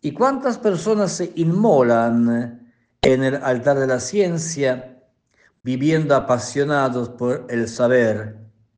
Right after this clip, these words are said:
Leen, estudian, investigan.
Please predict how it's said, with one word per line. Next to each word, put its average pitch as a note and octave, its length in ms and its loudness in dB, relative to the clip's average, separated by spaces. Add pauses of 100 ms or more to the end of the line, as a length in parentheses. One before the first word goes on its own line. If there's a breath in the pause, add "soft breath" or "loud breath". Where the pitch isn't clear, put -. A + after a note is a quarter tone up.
(280)
Leen, G2+ 960 -2
estudian, A2 1040 -4
investigan. G#2 1300 -6